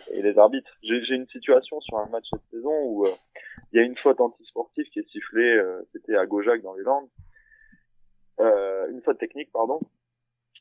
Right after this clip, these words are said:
Euh, le, mon adversaire et moi, un, un pote à moi en plus, on, on va sur le, sur, euh, sur les lancers francs pour aller au rebond,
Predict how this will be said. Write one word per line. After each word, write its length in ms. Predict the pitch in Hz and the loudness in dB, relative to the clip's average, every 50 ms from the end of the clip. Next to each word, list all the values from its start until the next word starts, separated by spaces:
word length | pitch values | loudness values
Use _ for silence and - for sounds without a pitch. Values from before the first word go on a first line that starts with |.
| _ _ _ - | _ _ _ 0
Euh, 480 | 113 107 98 95 95 92 92 87 80 78 80 80 - - - - | 2 2 2 2 0 0 -2 -2 -2 -2 -2 -4 -6 -8 -10 -12
le, 180 | - - 113 - - - _ - | -10 -8 -8 -8 -10 -14 _ -14
mon 260 | - 123 131 135 139 147 | -6 -2 -2 -2 0 2
adversaire 500 | 143 143 123 120 123 - - 131 123 117 | 0 2 2 2 0 0 0 0 0 0
et 40 | 107 | 0
moi, 480 | 117 143 165 156 139 120 107 101 101 - | -2 -2 0 0 0 -2 -4 -8 -10 -10
un, 40 | 104 | -12
un 40 | |
pote 220 | 104 - 104 - - | -10 -10 -10 -8 -8
à 80 | 95 | -8
moi 160 | 101 117 131 131 | -4 -2 -2 -2
en 60 | 117 | -2
plus, 220 | - 147 156 147 - - | -2 -6 -6 -6 -6 -12
on, 480 | 113 104 101 98 98 - - - 107 | -14 -12 -12 -12 -14 -14 -10 -6 -2
on 40 | 110 | 4
va 120 | 117 131 135 | 4 4 4
sur 180 | - - 123 | 4 -4 -4
le, 260 | 117 110 107 101 101 | -4 -2 -2 -4 -4
sur, 200 | 101 - - - 104 101 | -6 -10 -12 -10 -8 -6
euh, 260 | 98 98 95 98 98 101 _ _ _ _ _ _ _ _ _ _ _ _ _ | -6 -6 -8 -10 -12 -14 _ _ _ _ _ _ _ _ _ _ _ _ _
sur 300 | _ - - - 123 113 | _ -14 -6 0 2 4
les 60 | 110 | 4
lancers 260 | 107 107 110 - 120 113 | 4 2 2 0 -4 -2
francs 200 | - - 131 - | 2 2 2 2
pour 120 | - 117 113 | 4 2 2
aller 80 | 107 | 4
au 60 | 104 95 | 2 0
rebond, 280 | 92 - - 160 - | 0 2 0 0 0